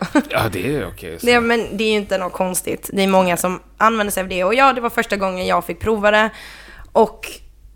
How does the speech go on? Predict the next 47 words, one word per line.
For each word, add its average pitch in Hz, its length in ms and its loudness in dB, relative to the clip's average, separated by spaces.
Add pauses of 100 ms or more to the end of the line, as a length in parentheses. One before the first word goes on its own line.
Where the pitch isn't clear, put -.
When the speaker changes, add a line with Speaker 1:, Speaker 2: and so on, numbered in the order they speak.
(280)
Speaker 1:
det 220 140 0
hjälpte 190 420 0
lite 180 260 -6
sådär. 190 840 0 (1040)
Så - 140 -6
då 214 140 0
efter - 280 -4
det 214 60 2
gigget 185 520 -4
så 196 60 -4
kände 196 320 0
jag, 185 440 2
och 220 80 2
jag 220 80 2
blev 196 340 -2 (160)
genuint 202 460 2
rädd 190 420 0
för 180 120 -4
mig 196 440 0
själv, - 260 -2
för - 140 -10
att 202 100 -10
jag 196 80 2
ville 214 140 2
ju 226 60 4
inte 190 140 2
göra 185 100 6
något 175 140 0
annat 170 260 0
än 180 100 0
att 170 80 -4
sjunga. 233 440 2 (840)
Så - 180 -4
då 208 300 4
efter - 320 0
det 214 60 0
gigget 180 380 -6
så 185 80 -6
sa 185 200 2
jag 175 100 0
till - 80 -10
tjejerna, 175 280 -2
"Alltså, 170 180 -6
det 185 60 -2
här 185 80 0
går 180 300 -2
inte." 185 460 -2